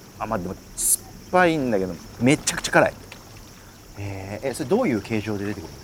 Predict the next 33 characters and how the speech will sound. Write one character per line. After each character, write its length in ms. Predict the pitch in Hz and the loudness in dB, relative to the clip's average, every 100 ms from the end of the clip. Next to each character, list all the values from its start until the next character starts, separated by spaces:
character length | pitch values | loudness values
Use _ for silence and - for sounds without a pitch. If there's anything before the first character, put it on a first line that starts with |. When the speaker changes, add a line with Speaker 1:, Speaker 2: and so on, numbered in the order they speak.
| - - - - - - - - | -20 -20 -20 -20 -20 -20 -16 -4
Speaker 1:
み 120 | 101 | -2
じ 120 | 110 | 0
ん 40 | 107 | 0
切 60 | |
り。 120 | 101 - - - | -2 -6 -14 -10
Speaker 2:
う 80 | 113 | -6
わ。 180 | - - - - | -6 -8 -12 -8
で、 160 | 139 - - | -8 -8 -12
え、 100 | 113 | -6
も 180 | 117 104 85 | -4 -4 -2
う 40 | |
麺 220 | 127 131 123 | -2 -2 -2
上？ 200 | 120 131 - - 120 | -4 -4 -14 -12 -2
Speaker 1:
う 40 | |
ん、 200 | 104 82 82 | -2 -2 -4
別 160 | 92 | 0
皿。 180 | 104 92 | 4 4
Speaker 2:
別 140 | 123 123 | 4 2
皿？ 180 | 123 123 104 | 2 0 0
Speaker 1:
う 60 | |
ん。 60 | 92 | 0
Speaker 2:
さ 60 | |
す 80 | 107 | 0
が 60 | 127 | -2
に？ 140 | 113 - - - - - - - | -4 -8 -18 -20 -20 -20 -20 -16
Speaker 1:
醤 240 | - - 139 | -4 4 6
油 120 | 135 | 6
差 140 | - | 2
し 240 | 85 90 71 - - | -2 -2 -6 -12 -14
み 80 | 82 | -10
た 140 | 73 | -8
い 40 | |
な、 140 | 71 | -8